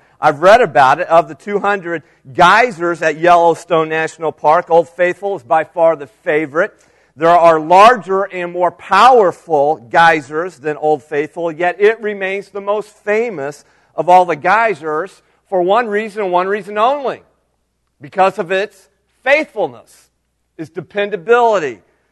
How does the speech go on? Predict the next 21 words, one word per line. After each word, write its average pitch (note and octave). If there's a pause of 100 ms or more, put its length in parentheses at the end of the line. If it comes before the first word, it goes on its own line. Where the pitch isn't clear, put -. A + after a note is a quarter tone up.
(220)
Every G#3+
sixty-five G#3
minutes, G3+
Old F3+
Faithful F3+
shoots F#3
a C#3+
stream D#3+
of C#3
boiling E3
water, D#3
get F#3
this, D#3
a D3+
hundred F3+
and E3
seventy D#3+
feet D#3+
into D3
the C#3
air. E3+